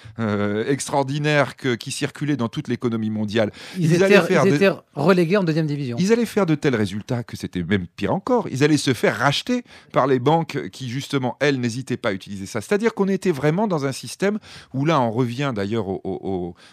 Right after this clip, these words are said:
Speaker 1: aux solutions qu'on envisage, dont on parle aujourd'hui beaucoup, qui sont les solutions autour de la régulation. Moi, je travaillais sur les problèmes de la régulation de la S E C en quatre-vingt-douze, quatre-vingt-treize. J'ai fait ma, mon post-doctorat aux États-Unis sur ce sujet, en rencontrant la,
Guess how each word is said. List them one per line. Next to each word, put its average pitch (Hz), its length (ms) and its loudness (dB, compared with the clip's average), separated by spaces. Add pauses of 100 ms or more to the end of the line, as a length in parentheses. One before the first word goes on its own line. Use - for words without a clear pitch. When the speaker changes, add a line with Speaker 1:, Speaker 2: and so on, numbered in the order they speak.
(100)
Speaker 1:
aux 110 80 -4
solutions 123 500 -4
qu'on 107 180 -6
envisage, 151 420 0
dont 107 200 -8
on 110 80 -8
parle 110 240 -6
aujourd'hui 110 440 -8
beaucoup, 147 500 -4
qui - 100 -20
sont - 200 -10
les 98 80 -6
solutions 101 420 -10
autour 110 180 -8
de 101 40 -6
la 92 60 -4
régulation. 127 460 -4
Moi, 139 120 -4
je 104 80 -10
travaillais 135 460 -2
sur 110 220 -6
les 95 80 -8 (300)
problèmes 120 300 -2
de 127 80 -2
la 110 80 0
régulation 110 480 -4
de 110 80 -6
la 101 60 -4
S - 180 -10
E - 20 -14
C 185 200 -4
en 143 80 -2
quatre-vingt-douze, 117 640 -8
quatre-vingt-treize. 123 720 -6
J'ai 107 80 -10
fait 127 180 -8
ma, 107 220 -6 (300)
mon 117 80 -6
post-doctorat 147 640 0
aux 151 40 0
États-Unis 147 440 -4
sur 165 180 -6
ce 160 140 -4
sujet, 151 360 -4
en 117 80 -2
rencontrant 123 440 -8
la, 98 240 -6